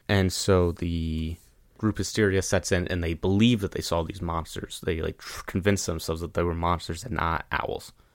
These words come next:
Still, like, it would be weird behavior for owls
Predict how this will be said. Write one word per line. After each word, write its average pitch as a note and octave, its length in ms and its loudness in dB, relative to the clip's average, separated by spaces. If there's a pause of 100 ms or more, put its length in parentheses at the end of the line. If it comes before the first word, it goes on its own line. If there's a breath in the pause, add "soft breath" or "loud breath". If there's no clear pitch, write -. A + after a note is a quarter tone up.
(440 soft breath)
Still, A2 640 4 (120)
like, G2+ 200 2
it - 80 -20
would F2+ 120 -4
be F#2+ 180 -2 (100)
weird G#2+ 380 4
behavior F#2+ 400 -2
for - 180 -2
owls E2 440 0